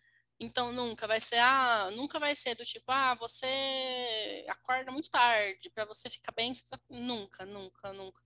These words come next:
Ele nunca cobra nada. Nada. A pessoa que cobra sou eu, <laughs> porque eu sou, eu sou uma pessoa com uma pessoa, personalidade agradável, né?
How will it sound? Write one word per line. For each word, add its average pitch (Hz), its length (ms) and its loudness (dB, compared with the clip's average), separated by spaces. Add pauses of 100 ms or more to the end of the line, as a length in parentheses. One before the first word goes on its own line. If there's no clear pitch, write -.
(300)
Ele 202 200 -8
nunca 269 520 -4
cobra 359 520 -6
nada. 190 920 -8 (1200)
Nada. 208 640 2 (600)
A - 80 -14
pessoa - 240 -10
que - 80 -14
cobra 247 260 -6
sou 247 220 -2
eu, 226 120 -2
<laughs> - 120 -8
porque 285 240 6 (480)
eu 254 100 -2
sou, 269 300 -2 (340)
eu 427 80 -10
sou - 200 -4
uma 539 180 0
pessoa 508 560 -2
com 480 80 -2
uma 480 200 2
pessoa, - 380 -10
personalidade 370 1000 -2
agradável, 214 840 -2 (540)
né? 302 100 2